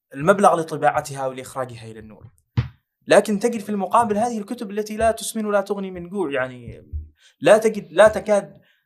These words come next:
تجد فيها فائدة للقارئ. فهذه إشكالية موجودة، وفي كل سنة يظهر لنا، تظهر لنا أسماء جديدة كتبت كتابا، وكما ذكر الدكتور الكتاب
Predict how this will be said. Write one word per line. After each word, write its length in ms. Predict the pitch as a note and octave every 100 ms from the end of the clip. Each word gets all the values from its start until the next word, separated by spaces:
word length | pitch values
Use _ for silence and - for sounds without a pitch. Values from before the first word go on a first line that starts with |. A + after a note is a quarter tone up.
| -
تجد 380 | C#3 G#3 F3+ A#2+
فيها 240 | G3 E3
فائدة 480 | D3+ G#3+ E3+ A#2+ - - -
للقارئ. 460 | B2 A#2+ B2 G#2+ - _ _ _ _ _ _ _ _ _ _ _ _
فهذه 560 | - D#3+ A3 A3+ A3+ G#3
إشكالية 440 | - G3+ A3+ A#3+
موجودة، 380 | A3 A3 A#3 G#3+
وفي 640 | F3+ F3+ F#3+ - F3 F#3+
كل 200 | F#3+ A3
سنة 280 | G#3 G3 F#3+
يظهر 480 | D#3+ C3+ F3 E3+ E3
لنا، 360 | E3 E3 D#3 - _ _ -
تظهر 240 | E3+ D#3+
لنا 260 | D#3+ D#3 D3+
أسماء 320 | - D3+ D3+
جديدة 380 | C#3 C3+ D3 C#3
كتبت 380 | C3+ B2 C3+ C3
كتابا، 500 | B2+ C3 C3 B2+ B2
وكما 280 | A#2+ C3+ C3
ذكر 200 | C3 C3
الدكتور 400 | B2 _ C#3 B2+
الكتاب 520 | B2 C3 C#3+ C3+